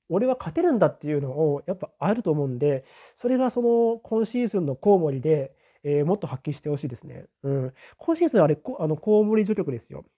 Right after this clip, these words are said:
友野くんね。楽しみですね。うん。もうこれ聞いてもうすごい似合ってるなと思いました。うん。ね、コウモリすごく似合ってますよね。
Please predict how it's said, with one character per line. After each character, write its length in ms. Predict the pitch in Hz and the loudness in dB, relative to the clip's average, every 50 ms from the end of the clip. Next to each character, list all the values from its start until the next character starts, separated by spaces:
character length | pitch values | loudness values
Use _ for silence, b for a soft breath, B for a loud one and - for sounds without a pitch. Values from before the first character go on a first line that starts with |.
| _ | _
友 160 | - 147 143 131 | -8 -6 -6 -6
野 100 | 123 123 | -6 -8
く 100 | - 123 | -12 -14
ん 60 | 117 | -16
ね。 140 | 120 - - | -16 -18 -10
楽 220 | - 175 196 233 | -4 0 0 2
し 120 | 233 233 269 | 2 2 2
み 80 | 240 | 2
で 80 | 180 143 | 2 0
す 80 | - - | -2 -4
ね。 180 | 123 120 120 - _ - | -10 -16 -16 -18 _ -10
う 80 | 143 143 | -8 -8
ん。 40 | 143 131 b b b b b b | -8 -8 b b b b b b
も 80 | - 170 | -18 -8
う 0 | |
こ 120 | - 226 | -4 -2
れ 60 | 233 233 | -2 -2
聞 140 | 233 233 | -2 -4
い 60 | 233 226 | -4 -2
て 120 | 240 226 | -2 2
も 140 | 220 214 180 | 2 2 2
う 20 | |
す 140 | - - - | 2 0 0
ご 100 | 226 202 | 0 2
い 20 | |
似 100 | 170 170 | 2 2
合 40 | 202 | 0
っ 100 | 214 214 | -2 -2
て 120 | - 190 160 | -4 -4 -2
る 60 | 151 | 0
な 100 | 160 160 | -2 -2
と 100 | 160 151 | -2 -4
思 80 | 139 135 | -6 -6
い 20 | |
ま 120 | 131 139 135 | -6 -8 -10
し 60 | - | -12
た。 140 | - 107 - _ _ _ _ - | -16 -20 -20 _ _ _ _ -8
う 60 | 143 | -4
ん。 240 | 143 139 135 120 b b b b b b b b b b b _ _ | -4 -2 -4 -4 b b b b b b b b b b b _ _
ね、 260 | 175 190 190 190 - _ _ | 2 2 2 2 -2 _ _
コ 100 | - 240 | -4 -2
ウ 20 | 233 | 0
モ 140 | 202 160 143 | 2 2 2
リ 80 | 139 | 2
す 80 | - 156 | 0 -4
ご 60 | 143 | -6
く 60 | - | -4
似 80 | 139 156 | -4 -4
合 40 | 151 | -4
っ 40 | |
て 60 | - 135 | -4 -6
ま 100 | 120 117 | -10 -12
す 40 | |
よ 100 | 123 113 | -12 -14
ね。 120 | 110 113 | -16 -18